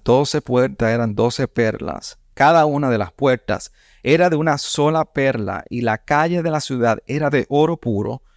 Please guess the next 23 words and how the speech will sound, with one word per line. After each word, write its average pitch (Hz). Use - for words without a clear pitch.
como 135
un 151
cristal 117
transparente. 127
Y 170
no 202
vi 202
en 160
ella 120
templo 160
alguno, 127
porque 117
su 139
templo 180
es 139
el 143
Señor, 123
el 98
Dios 143
Todopoderoso 127
y 104
el 110
Cordero. 85